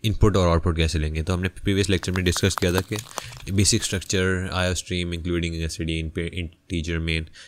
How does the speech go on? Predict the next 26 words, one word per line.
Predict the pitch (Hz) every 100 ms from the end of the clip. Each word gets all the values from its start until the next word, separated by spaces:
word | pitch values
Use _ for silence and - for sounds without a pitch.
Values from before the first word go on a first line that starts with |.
| -
ये | 110
क्यों | 131 110
यूज़ | 90
करते | - 78 -
हैं। | 76 - - -
तो | 139
हम | 139
लोग | 139 113
इनपुट | 127 117 135 123
लेने | 110 104
से | 104
पहले | 101 98 98
डेटा | 87 95 98
टाइप्स | 92 87 -
की |
बात | 85 82
कर | - 85
लेते | 80 - 90
हैं। | - - - - - - -
डेटा | 101 95 101
टाइप्स | 98 - 95
बहुत | 90
तरह | - 90
की | 85
होती | 78 76 85
हैं। | 78